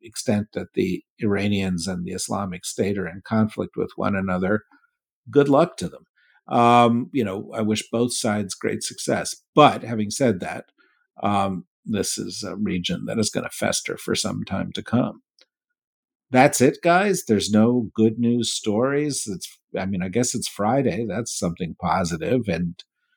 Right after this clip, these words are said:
um, uh, you know, uh, anything else that you wanna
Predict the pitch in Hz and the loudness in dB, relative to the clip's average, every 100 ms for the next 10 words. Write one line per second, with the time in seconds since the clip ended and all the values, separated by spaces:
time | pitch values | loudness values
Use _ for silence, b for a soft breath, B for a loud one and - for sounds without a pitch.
0 | _ _ - 95 95 95 90 90 95 90 | _ _ -6 -2 0 0 0 -4 -6 -12
1 | _ _ - 98 90 90 85 90 - _ | _ _ -6 -2 -2 -2 -2 -4 -8 _
2 | - 90 92 - - 98 87 85 85 90 | -6 -4 -2 -4 -2 0 0 0 -4 -8
3 | _ _ _ _ _ _ _ _ _ - | _ _ _ _ _ _ _ _ _ -2
4 | 123 120 113 98 127 139 - 113 110 101 | 0 2 0 0 -2 -4 0 0 0 -4
5 | 101 90 | -4 -6